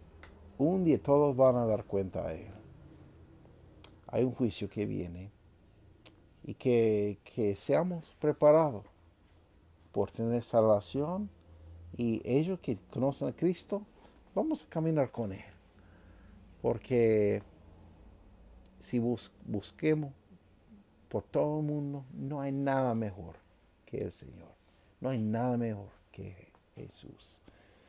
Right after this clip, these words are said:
Hay un recurso que está en las notas del, del programa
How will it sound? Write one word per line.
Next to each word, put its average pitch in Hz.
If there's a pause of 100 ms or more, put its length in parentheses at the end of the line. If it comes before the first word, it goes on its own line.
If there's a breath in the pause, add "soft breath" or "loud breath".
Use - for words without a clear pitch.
(400 soft breath)
Hay 220
un 208
recurso 127
que -
está 123
en 120
las 101
notas 120
del, 95 (240)
del 90
programa 104